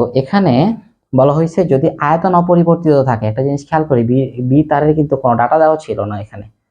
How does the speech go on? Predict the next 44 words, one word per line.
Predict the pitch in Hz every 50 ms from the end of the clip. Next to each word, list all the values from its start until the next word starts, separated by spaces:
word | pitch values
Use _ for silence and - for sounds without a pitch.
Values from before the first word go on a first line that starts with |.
| _ _ _ _ _ -
উদ্দীপকের | 120 123 127 113 123 123 127 127 120 120
দৈর্ঘ্য | 123 120 117 127 131 127 - 127
এল | 131 131 135 135
টু | 165 156
এবং | 143 131 123
ব্যাসার্ধ | 113 110 - 120 117 117 113
যা | 110 113 -
সাত | 117 107 107 - - - 113
বলা | 117 113 110 110
হয়েছে, | 107 107 - 160 156
কতটুকু | 135 - 131 139 131 139 123
দৈর্ঘ্য | 127 123 120 127 120
বৃদ্ধি | 127 131 156 156
করলো | 123 - 104
কিন্তু | 101 110 110 113
কিছু | 107 113 113 123
বলা | 131 131 131
হয়নি, | 127 110 104 104 98 - -
but | 123 135 - - - _ _ _ _ _ _ _ _ _
এখানে | - 131 120 117 120
বলা | 123 127
হয়েছে | 123 123 - 151 139 135
যদি | 131 143 151 - - 131
আয়তন | 123 120 117 147 147 135 120
অপরিবর্তিত | - - 107 107 101 110 104 - 110 107 - 107 120
থাকে। | 107 - - 107 107 _ _ _ _ _ _ _ _ _ _
তো | - 135
একটা | 147 151
জিনিস | 160 170 170 170 170
খেয়াল | 185 170 170 147
রাখবো, | 127 110 117 117 117
যদি | 120 117 123 113
কোনো | 123 120 120
একটা | 117 120 113
বস্তুর | 113 110 - 151 147 123
আয়তন | 123 131 127 147 147 143
অপরিবর্তিত | 139 - 147 143 139 127 120 - 117 110 110 -
থাকে | 113 110 - 156 170 175
তাহলে | 143 120 127 117 113 113 113
তার | 113 135 165 170 - _ _ _ _ _ _ _ _ _
এই | - 113 110 110 110 110 107 107
সিগমা | - 160 156 139 117 110
বা | 110 107 110
পয়জন | 123 120 120 131